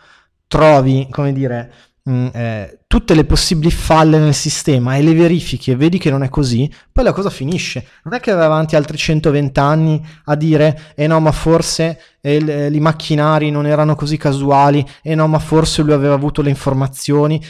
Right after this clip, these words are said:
eh no, ma forse." Rifai l'esperimento, vedi, hai escluso e fatto in modo che queste cose non potessero, no, non potessero influire, fine. Una volta che l'hai fatto dici, il f-, come di-, dice Kress, "Il fenomeno è reale,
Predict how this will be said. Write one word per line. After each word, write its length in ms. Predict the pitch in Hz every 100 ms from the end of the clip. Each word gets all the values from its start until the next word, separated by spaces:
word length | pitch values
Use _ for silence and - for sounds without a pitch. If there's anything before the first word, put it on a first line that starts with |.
| -
eh 120 | 156
no, 120 | 156
ma 120 | 151
forse." 540 | 139 143 127 - 127 - _
Rifai 440 | - 160 220 - 170
l'esperimento, 960 | 156 - 156 170 202 147 135 135 208 - _
vedi, 580 | - 131 202 190 139 143 143
hai 180 | 151 156
escluso 920 | 165 - - 214 214 170 123 127 131
e 120 | 147
fatto 340 | 127 175 170 196
in 40 |
modo 280 | 185 202 160
che 160 | 135 135
queste 340 | 185 185 -
cose 380 | 180 196 139 147 147
non 320 | 143 160 -
potessero, 680 | 160 156 180 - 147 139
no, 160 | 139 156
non 280 | 135 127 147
potessero 480 | 156 175 190 - 147
influire, 580 | 175 - 220 139 196 233 - - -
fine. 680 | - - 196 202 135 113 _ _ _ -
Una 160 | 156 180
volta 240 | 202 208
che 80 | 196
l'hai 100 | 233
fatto 360 | - 240 240
dici, 320 | 160 135 139 135 _
il 100 | 143
f-, 180 | 160 -
come 320 | - 135 143
di-, 120 | 139 120
dice 280 | 135 131 135
Kress, 460 | 131 127 - 165 160 _
"Il 140 | - 170
fenomeno 600 | - 185 202 185 160 160
è 80 |
reale, 720 | 156 156 139 131 131 160 220